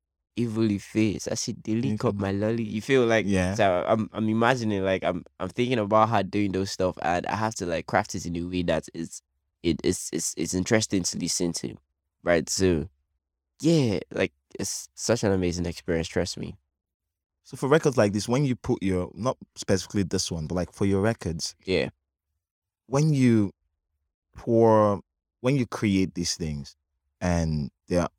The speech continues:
Speaker 2: you create them, they're yours, they, they hold your spirit, how else do you consider them, like, your art? Like, do you ever go back to them, like, the records in the shelf, the ones in your reserve?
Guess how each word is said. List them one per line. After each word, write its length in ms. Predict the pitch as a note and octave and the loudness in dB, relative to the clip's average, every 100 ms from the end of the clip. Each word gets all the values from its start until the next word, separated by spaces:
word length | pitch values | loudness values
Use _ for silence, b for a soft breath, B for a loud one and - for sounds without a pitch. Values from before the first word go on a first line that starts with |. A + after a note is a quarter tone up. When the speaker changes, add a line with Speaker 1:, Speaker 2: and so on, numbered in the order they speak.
| _ _ _ | _ _ _
Speaker 2:
you 120 | - F2 | -12 -10
create 440 | - F#2+ F#2 - | 0 4 4 2
them, 260 | F2+ E2+ E2 | -2 0 0
they're 140 | E2 | -2
yours, 580 | D#2+ E2 D#2+ D#2+ D#2+ - - | -2 0 0 0 -4 -8 -6
they, 460 | D#2+ D#2+ D2+ C#2 - _ _ D2+ C2 | -4 -2 -4 -8 -12 _ _ -12 -10
they 180 | - D#2 | -4 -4
hold 380 | C#2+ - F2 E2 | -2 0 0 0
your 100 | D#2+ | -2
spirit, 480 | - - D#2+ D2 - _ _ _ _ _ _ _ _ _ _ | -4 -2 -2 -2 -8 _ _ _ _ _ _ _ _ _ _
how 260 | - C#3 D#3 | -2 4 4
else 180 | D3+ B2 | 4 2
do 100 | A2+ | 0
you 120 | A2+ | 0
consider 640 | - - G2 F#2+ G#2 G#2 | -2 -4 -2 0 -2 -2
them, 340 | D#2 D#2 C2+ C2+ | -4 -6 -10 -12
like, 180 | D2 - - - | -14 -16 -20 -12
your 200 | E2+ E2+ | -4 -2
art? 320 | F2+ F2 D2+ | 0 0 -2
Like, 120 | E2 | -6
do 100 | E2+ | -2
you 140 | F#2+ F#2+ | 2 2
ever 160 | F#2 | 2
go 180 | E2+ F2+ | 2 0
back 240 | D#2+ D#2+ - | 2 -2 -2
to 120 | D#2+ | -4
them, 320 | C#2+ D#2 D2 - _ _ | -2 -2 -2 -8 _ _
like, 140 | E2 D2 _ | -8 -8 _
the 80 | E2 | -6
records 380 | E2 - D#2 D2 | -4 0 0 0
in 80 | D2 | -4
the 80 | |
shelf, 480 | C#2+ E2 D#2+ D2+ - | -4 -2 0 -2 -4
the 60 | E2 | -4
ones 240 | E2+ E2+ E2+ | 0 2 2
in 80 | D#2+ | 2
your 140 | D2+ | 2
reserve? 500 | D#2+ F2 E2 C#2+ | 2 2 0 -4